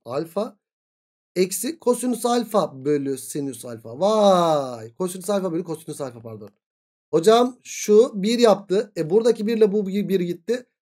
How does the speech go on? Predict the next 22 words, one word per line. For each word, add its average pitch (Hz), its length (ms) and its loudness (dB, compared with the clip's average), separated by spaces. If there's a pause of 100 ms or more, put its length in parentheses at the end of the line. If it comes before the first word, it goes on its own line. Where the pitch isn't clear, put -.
(120)
Cevap 180 320 0
ne 220 100 0
yaptı 233 260 2
o 202 40 6
zaman? 220 220 0
Sin 220 240 -4
alfa 277 420 4
bölü 254 240 0
kosinüs 247 440 0
alfa 220 300 4
yaptı. 220 320 0
Bu 269 120 2
da 285 220 6 (300)
tanjant 240 560 4
alfaya 262 440 6
eşittir. 233 560 0 (300)
Yani 226 600 8
böylelikle 214 560 4
cevap 220 460 6
Denizli 233 680 2 (100)
çıktı 214 300 0
arkadaşlar. 143 880 -2